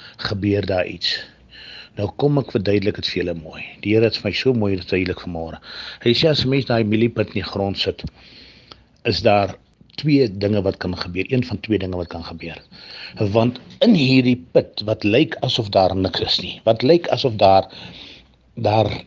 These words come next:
geen lewe is nie, want dit lyk of dit 'n harde ding is wat, wat jy met jou tande nie kan stik en byt amper nie. En wat vir jou tot geen voeding gaan wees nie, behalwe vir die hoenders daar buite kan. Is daar, is daar 'n lewe?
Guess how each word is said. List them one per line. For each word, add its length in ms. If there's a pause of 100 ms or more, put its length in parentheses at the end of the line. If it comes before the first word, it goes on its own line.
(180)
geen 340
lewe 440
is 220
nie, 140
want 160
dit 160
lyk 240
of 240
dit 140
'n 40
harde 560 (360)
ding 340
is 240
wat, 240 (360)
wat 180
jy 120
met 140
jou 120
tande 280
nie 160
kan 140
stik 260
en 120
byt 180
amper 320
nie. 180 (800)
En 80
wat 160
vir 140
jou 120
tot 200
geen 160
voeding 320
gaan 180
wees 240
nie, 180 (500)
behalwe 280
vir 100
die 80
hoenders 260
daar 160
buite 260
kan. 220 (800)
Is 160
daar, 420
is 140
daar 240
'n 160
lewe? 420